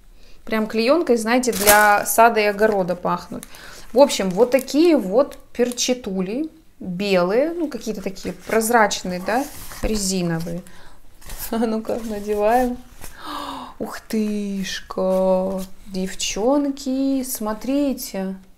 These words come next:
класс! По самый локоть, вы видели? И по размеру, ну вот, А, как вы можете видеть, именно по глубине вот этих пальчиков мне маловато, да, потому что пальцы, говорю, длинные, хотя щас дело не в маникюре, а именно в длине самих пальчиков, да.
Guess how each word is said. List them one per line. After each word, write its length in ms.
класс! 1080
По 120
самый 420
локоть, 720
вы 80
видели? 540
И 100
по 160
размеру, 520
ну 120
вот, 240
А, 220
как 220
вы 80
можете 360
видеть, 320
именно 460
по 400
глубине 560
вот 100
этих 220
пальчиков 600
мне 280
маловато, 560
да, 120
потому 280
что 160
пальцы, 340
говорю, 320
длинные, 500
хотя 300
щас 200
дело 220
не 140
в 80
маникюре, 480
а 80
именно 260
в 80
длине 280
самих 300
пальчиков, 520
да. 180